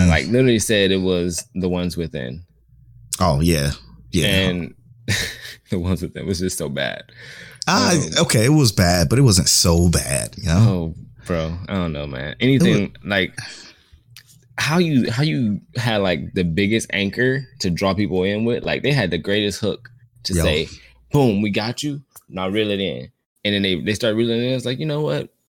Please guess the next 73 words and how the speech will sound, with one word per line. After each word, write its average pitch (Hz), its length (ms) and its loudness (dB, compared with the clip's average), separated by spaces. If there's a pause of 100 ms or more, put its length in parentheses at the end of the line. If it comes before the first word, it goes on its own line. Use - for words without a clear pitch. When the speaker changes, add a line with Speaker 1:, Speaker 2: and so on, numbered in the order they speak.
(280)
Speaker 2:
I'm 131 120 -2
gonna 123 100 0
let - 160 -4
you 80 60 -8
go. 87 80 0
You 120 180 0
cool, 82 200 -6
bro. 87 300 -6
You 131 120 -6
don't 110 100 -4
have 92 120 -4
to 73 60 -10
watch 71 220 -6
this." - 260 -8 (140)
Speaker 1:
What, 110 200 0
what 113 180 4
episode 101 280 2
was 90 100 2
that? 85 180 0
Was 92 80 0
that 92 160 2
episode 90 400 0
three? 95 160 2
I 85 160 2
hate 90 180 0
it - 160 -4
so 90 220 2
very 90 240 2
much. 92 440 0 (600)
Speaker 2:
It 165 160 -4
wasn't 101 220 2
episode 95 320 -4
three. - 160 -8
Yeah, 92 400 2
I, - 120 -20
yeah, 90 260 2
I 90 40 -2
think 101 160 -4
that 92 80 0
was 80 100 -2
episode 76 360 -6
three. 87 160 -2
It - 20 -2
was 87 140 -6
like, 87 180 -6
"Yep, 127 300 0
I'm, 98 280 -2
I, 107 140 -2
this 104 240 -2
is 98 100 -2
the 87 80 0
worst 87 200 0
episode 82 320 -2
I 90 80 -2
think 76 160 -8
I 78 80 -4
ever 67 180 -6
watched." 57 420 -10
Speaker 1:
Yeah, 90 360 4
it 82 40 -2
Speaker 2:
But 113 100 4
Speaker 1:
was - 300 2
Speaker 2:
I, 143 120 -2
I - 40 -6
Speaker 1:
Panda. 82 340 2
Speaker 2:
completely 110 440 2
stopped 98 360 -2
after, 90 200 -4
like, 80 160 -2
episode 87 320 -4
eight. 92 160 0
I 92 160 0
was, 87 100 -2